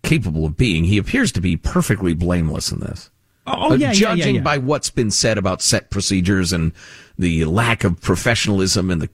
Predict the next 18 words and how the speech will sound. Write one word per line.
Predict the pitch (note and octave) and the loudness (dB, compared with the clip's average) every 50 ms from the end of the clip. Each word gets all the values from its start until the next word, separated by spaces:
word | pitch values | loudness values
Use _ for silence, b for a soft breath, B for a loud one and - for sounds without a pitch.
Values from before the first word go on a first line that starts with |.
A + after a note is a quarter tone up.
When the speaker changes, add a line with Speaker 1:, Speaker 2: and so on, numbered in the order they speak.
| _ - | _ -4
Speaker 1:
the, | F#2+ | -2
the | F2+ - - D#2+ | -2 0 0 0
shor-, | - - - - - A2+ F#2 E2+ | 0 0 0 0 2 2 0 2
the, | F2 F2+ F2+ F2 D#2 D#2 C#2+ - | 0 0 0 0 0 -2 -2 -4
uh, | - | -6
the | - A1 B1+ D#2+ | -8 -6 -4 -4
shortcuts | - - C3+ C3+ - - - A2 G2 - - | -2 0 0 -2 -2 -2 -2 -2 -2 -2 -2
that | - F#2+ | -4 -2
were | C#2+ D#2+ E2 | -2 -2 -4
taken, | - - - G2 F#2 - G#2 F#2+ G2 b b b b b b b b b b | -2 -2 -2 -2 -2 0 -2 -2 -2 b b b b b b b b b b
I, | - F#2 F2 - - | -4 -4 -2 0 0
I | G#2+ | 2
just | G2+ F#2+ E2+ - - | 2 2 0 0 0
think | F2 D#2+ - | -2 -2 -2
he | - - F#2 | 0 0 0
was, | D#2+ D2+ - - - - - | 0 0 0 -2 -4 -6 -6
you | - D2+ E2 | -4 -4 -4
know, | D2+ - - | -4 -4 -8